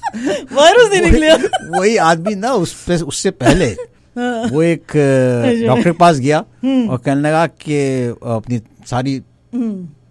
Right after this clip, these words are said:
Speaker 2: तकलीफें बताई उसको।
Speaker 1: हम्म।
Speaker 2: तो डॉक्टर साहब ने, मियाँ बीवी दोनों बैठे थे,
Speaker 1: हाँ।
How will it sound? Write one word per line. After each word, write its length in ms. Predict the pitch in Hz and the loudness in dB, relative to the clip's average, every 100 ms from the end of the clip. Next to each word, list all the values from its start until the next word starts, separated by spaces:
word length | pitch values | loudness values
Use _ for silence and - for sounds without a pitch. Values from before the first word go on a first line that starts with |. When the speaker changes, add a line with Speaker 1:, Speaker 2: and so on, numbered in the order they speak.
| - | -12
Speaker 2:
तकलीफें 300 | - 120 143 | -6 -4 -4
बताई 280 | 107 131 165 | -4 -6 -6
उसको। 200 | 151 202 | -8 -10
Speaker 1:
हम्म। 180 | 147 - _ _ - | -10 -12 _ _ -12
Speaker 2:
तो 80 | 107 | -12
डॉक्टर 360 | 85 113 107 - | -8 -8 -8 -6
साहब 240 | 139 135 135 | -4 -4 -4
ने, 80 | |
मियाँ 280 | 120 104 127 | -6 -6 -6
बीवी 200 | 113 120 | -6 -8
दोनों 220 | 110 120 | -8 -8
बैठे 240 | 127 131 131 | -8 -8 -8
थे, 120 | 127 | -10
Speaker 1:
हाँ। 500 | 110 - 175 170 | -14 -16 -18 -20